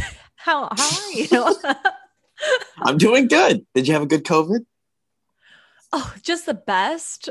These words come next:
Speaker 1: Oh my gosh.
Speaker 2: Wasn't it the
Speaker 1: Obviously,
Speaker 2: best?
Speaker 1: I got it early on. Um,
Speaker 2: Is that real?
Speaker 1: Yes, definitely
Speaker 2: Okay,
Speaker 1: real.
Speaker 2: cool.
Speaker 1: Yeah.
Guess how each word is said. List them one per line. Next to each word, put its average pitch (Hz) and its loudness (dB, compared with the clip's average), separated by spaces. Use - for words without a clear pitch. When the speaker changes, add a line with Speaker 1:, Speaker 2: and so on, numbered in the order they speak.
Speaker 1:
Oh 247 -2
my 233 -6
gosh. 190 -4
Speaker 2:
Wasn't 208 2
it 175 2
the 185 -4
Speaker 1:
Obviously, 202 -2
Speaker 2:
best? 196 -6
Speaker 1:
I 220 0
got 190 -2
it 247 -4
early 254 -4
on. 202 -4
Um, 196 -2
Speaker 2:
Is 190 -2
that 113 0
real? 117 4
Speaker 1:
Yes, 190 -6
definitely 190 -6
Speaker 2:
Okay, 120 -8
Speaker 1:
real. - -12
Speaker 2:
cool. - -8
Speaker 1:
Yeah. 147 -10